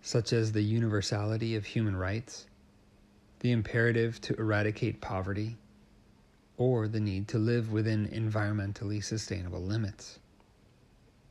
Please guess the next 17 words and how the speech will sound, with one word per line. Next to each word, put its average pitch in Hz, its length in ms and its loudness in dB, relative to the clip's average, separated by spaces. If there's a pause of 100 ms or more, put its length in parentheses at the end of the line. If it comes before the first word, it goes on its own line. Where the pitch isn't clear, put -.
(600)
But 131 200 0
there 113 200 2
is 95 260 -4
further 120 460 0
to 104 160 -4
go, 92 360 -6 (1000)
and 113 140 0
the 104 60 2
challenging 131 580 2
implications 113 800 0
of 95 140 -4
such - 280 -6
ideals 101 640 -4
must 104 540 -4
be 101 140 -6
reckoned 98 400 -6
with. 101 340 -14